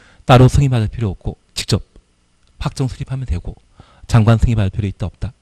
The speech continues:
없다. 반면에 도에 속한 시군의 경우는 기초지방자치단체로서 상급관청인 도의사의 승인 받도록 하게 됩니다. 그래서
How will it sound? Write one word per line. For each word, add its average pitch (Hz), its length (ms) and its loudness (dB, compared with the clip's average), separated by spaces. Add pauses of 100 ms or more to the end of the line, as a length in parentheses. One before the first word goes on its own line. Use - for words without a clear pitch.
(680)
없다. - 360 2 (300)
반면에 107 360 -6 (600)
도에 139 220 6
속한 131 320 -4
시군의 135 480 -8
경우는 95 340 -8 (260)
기초지방자치단체로서 107 2000 -8 (500)
상급관청인 110 720 -8 (200)
도의사의 104 400 -6
승인 151 280 -12 (200)
받도록 101 460 -10 (140)
하게 104 260 -12
됩니다. 90 340 -14 (2750)
그래서 120 280 -4